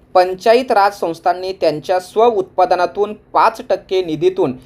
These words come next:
घ्यावयाच्या अपंग कल्याणकारी योजना व खर्चाबाबत मार्गदर्शन सूचना या संदर्भात महाराष्ट्र शासनाने ग्राम विकास विभागामार्फत एक शासन निर्णय जाहीर केलेला आहे आणि या शासन निर्णयामध्ये दिव्यांग बांधवांसाठी ज्या ज्या योजना आहेत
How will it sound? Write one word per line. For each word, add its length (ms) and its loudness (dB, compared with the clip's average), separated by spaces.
घ्यावयाच्या 680 2
अपंग 360 -2
कल्याणकारी 680 0
योजना 480 -2
व 180 4
खर्चाबाबत 840 2
मार्गदर्शन 680 0
सूचना 460 -4
या 140 2
संदर्भात 600 2
महाराष्ट्र 540 0
शासनाने 460 -4
ग्राम 220 2
विकास 460 -2
विभागामार्फत 720 0
एक 100 -4
शासन 380 -2
निर्णय 280 -4
जाहीर 280 -2
केलेला 200 0
आहे 220 0
आणि 180 0
या 140 4
शासन 360 0
निर्णयामध्ये 520 -2
दिव्यांग 440 -4
बांधवांसाठी 800 0
ज्या 280 2
ज्या 220 0
योजना 420 -6
आहेत 200 -4